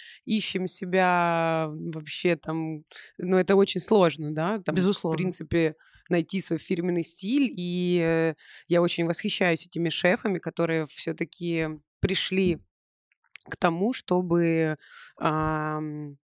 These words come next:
Speaker 1: заявлять уже открыто своими блюдами,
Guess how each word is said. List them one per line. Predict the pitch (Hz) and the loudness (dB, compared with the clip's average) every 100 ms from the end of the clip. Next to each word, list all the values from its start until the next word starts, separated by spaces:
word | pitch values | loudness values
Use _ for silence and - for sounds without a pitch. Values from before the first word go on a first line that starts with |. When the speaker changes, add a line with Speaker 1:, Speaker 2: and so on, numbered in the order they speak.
| - - - | -16 -14 -6
Speaker 1:
заявлять | 156 170 165 170 160 226 - | 0 2 2 2 2 0 -2
уже | 180 156 170 | -6 -6 -4
открыто | - - - 180 214 196 | -6 -4 -4 -2 -2 -4
своими | - 180 170 170 | -2 -2 0 -2
блюдами, | 151 160 175 208 190 180 170 160 160 156 | -4 -2 0 2 0 2 0 -2 -2 -4